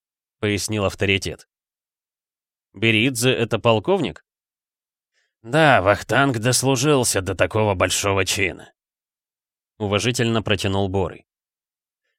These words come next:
Вот и пойми вора. Или он с полковником на короткой ноге, или враждует. Хотя, если разобраться, то делить им между собой нечего.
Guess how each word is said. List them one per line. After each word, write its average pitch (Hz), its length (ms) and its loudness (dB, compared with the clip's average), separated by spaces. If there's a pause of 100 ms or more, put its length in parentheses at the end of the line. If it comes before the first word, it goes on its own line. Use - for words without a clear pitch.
Вот 123 280 -2
и 160 40 0
пойми 147 380 2
вора. 92 380 -4 (280)
Или 95 160 -2
он 107 160 2
с - 80 -6
полковником 107 680 0
на 101 100 -2
короткой 107 480 0
ноге, 104 460 -2 (260)
или 110 180 0
враждует. 104 640 -2 (360)
Хотя, 117 220 -2
если 151 360 0
разобраться, 120 680 2
то 127 140 -2
делить 120 320 -2
им 123 80 0
между 98 340 -2
собой 104 340 0
нечего. 98 460 -4